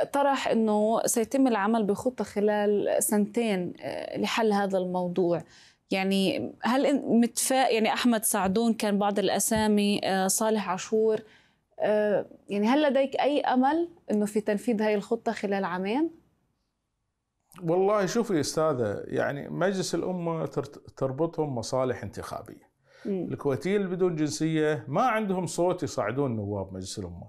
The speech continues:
Speaker 2: لذلك هؤلاء أه-، يعني، جهة مستضعفة في هذا الوطن.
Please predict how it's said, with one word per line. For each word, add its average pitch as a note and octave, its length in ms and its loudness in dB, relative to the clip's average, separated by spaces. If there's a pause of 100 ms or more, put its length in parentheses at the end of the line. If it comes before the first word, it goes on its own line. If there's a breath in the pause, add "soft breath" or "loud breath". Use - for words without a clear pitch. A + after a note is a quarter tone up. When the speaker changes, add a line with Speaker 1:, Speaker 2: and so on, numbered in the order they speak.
Speaker 2:
لذلك F3 500 0
هؤلاء E3+ 880 2
أه-، - 180 -8 (360)
يعني، G#2+ 280 -4
جهة C3+ 320 -4
مستضعفة A#2+ 640 -2
في G2 180 -8
هذا G2 240 -4
الوطن. G#2+ 360 -10